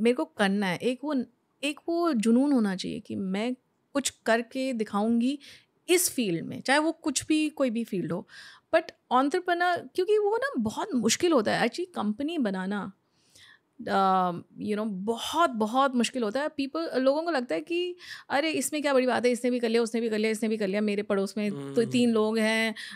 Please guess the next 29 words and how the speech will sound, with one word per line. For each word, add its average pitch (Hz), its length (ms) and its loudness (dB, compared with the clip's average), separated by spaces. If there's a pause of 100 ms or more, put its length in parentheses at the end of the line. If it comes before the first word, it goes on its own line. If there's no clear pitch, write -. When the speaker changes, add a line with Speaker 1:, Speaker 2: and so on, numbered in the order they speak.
(120)
Speaker 1:
मेरे 220 480 2
चाचा 214 340 2
के 220 280 4
तीन 240 420 2
बेटों 208 220 2
ने 214 140 0
कर 208 100 -2
लिया। 226 160 -4
मतलब 302 320 -2 (600)
ऐसा 330 200 4
लगता 262 460 2
है 240 340 4
कि 240 120 -6
आसान 180 500 -4
है, 233 240 -8 (440)
but 262 100 -2
बहुत, 226 520 -4
बहुत 208 320 -6
मुश्किल - 320 -10
होता - 220 -16
है। - 160 -20
Speaker 2:
क्योंकि 170 240 -2
आइडियाज 156 400 2
हर 135 140 -6
किसी 120 220 -10
के 110 80 -10
होते 95 280 -14
हैं। 82 80 -20 (800)
Speaker 1:
आइडियाज, 214 300 -2